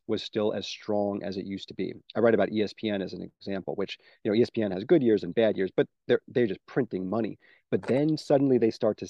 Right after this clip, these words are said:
they start to feel it. They start to feel the quicksand going. And then they're no longer as strong in their principles or in, you know, standing strong, doing things that are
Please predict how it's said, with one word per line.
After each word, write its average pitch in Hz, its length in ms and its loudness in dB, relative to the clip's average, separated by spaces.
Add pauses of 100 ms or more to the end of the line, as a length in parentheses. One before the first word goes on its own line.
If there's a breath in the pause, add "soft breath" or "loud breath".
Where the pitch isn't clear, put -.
(120)
they 92 200 -4
start - 260 -4
to 90 80 -6
feel 113 300 -2
it. 90 160 -6
They 110 100 -6
start 104 220 -2
to 95 60 -2 (160)
feel 113 220 2
the 92 100 -6
quicksand 92 520 -2
going. 87 300 -4 (420 loud breath)
And 117 160 2
then 143 220 4
they're 120 140 6
no 117 180 2
longer 110 560 0
as 95 360 -6
strong 101 680 -2
in 95 160 -6
their 90 260 -2
principles 151 540 4
or 90 180 2
in, 98 300 -8
you 101 100 -10
know, - 40 -16
standing 117 460 0
strong, 101 340 -2 (260 soft breath)
doing 135 260 4
things 123 260 0
that 101 100 0
are 98 100 0